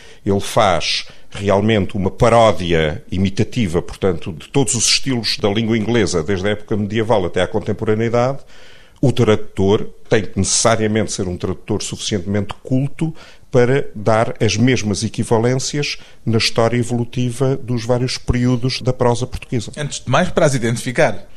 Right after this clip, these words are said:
Speaker 1: Para as identificar e depois para escrever como tal, porque a uma paródia temos que corresponder também como uma paródia.
Speaker 2: Quanto tempo é que levou a traduzir o Ulisses?
Speaker 1: Dois anos e picos.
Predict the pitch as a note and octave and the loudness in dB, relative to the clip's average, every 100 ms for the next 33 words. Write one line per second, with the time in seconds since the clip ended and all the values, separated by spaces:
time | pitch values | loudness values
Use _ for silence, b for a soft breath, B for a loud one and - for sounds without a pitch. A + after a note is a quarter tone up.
0 | B B B B - B2+ G#2 A#2 B2 B2 | B B B B 0 2 2 4 4 4
1 | C3+ - D3+ F3+ G3 - G3 - - - | 4 4 6 6 4 4 4 4 -2 -2
2 | G3+ F3+ - - D#3+ E3 - - F3+ F#3+ | 2 4 4 4 4 4 4 4 4 4
3 | E3 C#3+ C#3+ C#3+ - B2+ - - - G#2 | 4 4 2 -4 -4 -2 0 -2 2 4
4 | A#2 - A#2+ B2+ C3 C#3 C#3+ B2+ - - | 4 4 6 6 6 4 2 2 -2 0
5 | - D3+ C#3+ C#3+ C#3 C3+ C3 C3+ C3 - | 2 2 2 2 2 0 2 2 2 2
6 | C3+ A2+ G2+ F#2+ - - - D#3+ - - | 4 4 2 -4 -8 -16 -6 -6 -4 -6
7 | E3+ E3+ - B2+ B2+ D3+ D3 C3 A#2 C#3 | -4 -4 -4 -6 0 0 2 0 0 -2
8 | C3 B2 A#2 G#2 - b b b b b | -2 -2 -4 -4 -10 b b b b b
9 | - D3+ A#2 A#2 G2+ G2+ - G2 - | 0 2 4 4 4 2 0 -2 -4